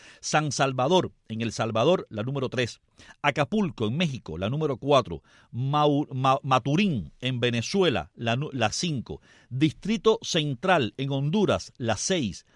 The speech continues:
Valencia, Venezuela, la siete. Y Palmira, Colombia, la ocho. Después, en noveno lugar, está Cape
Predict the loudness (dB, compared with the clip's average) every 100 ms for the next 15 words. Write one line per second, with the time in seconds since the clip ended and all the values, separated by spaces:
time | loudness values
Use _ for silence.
0 | -14 0 6 6 6 2 -2 -4 -6 -6
1 | 0 0 0 0 4 4 2 -4 _ -8
2 | -2 -2 0 0 0 -2 -12 _ -4 -2
3 | 0 0 0 0 -2 -2 -6 -2 2 2
4 | 2 -2 -6 -2 2 2 0 -6 -12 -8
5 | -6 -2 -2 -2 -2 -2 0 2 2 2
6 | -2 -8 -2 -4